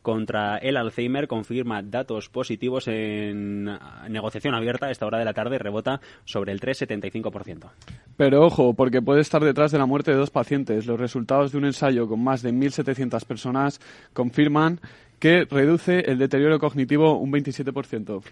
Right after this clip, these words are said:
Speaker 1: Mientras que Eli Lilly prepara la adquisición del ochenta y, del ochenta por ciento de Aquos.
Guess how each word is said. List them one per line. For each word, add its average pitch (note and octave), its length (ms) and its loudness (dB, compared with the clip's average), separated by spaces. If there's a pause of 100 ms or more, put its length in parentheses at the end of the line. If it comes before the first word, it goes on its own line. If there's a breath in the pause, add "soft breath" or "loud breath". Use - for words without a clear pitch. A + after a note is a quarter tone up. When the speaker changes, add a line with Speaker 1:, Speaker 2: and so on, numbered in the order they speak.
(140)
Speaker 1:
Mientras G#2 680 -4
que G#2+ 160 -6
Eli A2+ 160 -2
Lilly A#2+ 220 0
prepara A2+ 300 -4
la A#2+ 80 -2
adquisición A#2 480 -6
del A#2+ 100 -4
ochenta A2 720 -4
y, G2+ 420 -6
del G2 140 -6
ochenta D3 240 -4
por G#2 140 -8
ciento A#2 280 -4
de A2 120 -6
Aquos. - 560 -8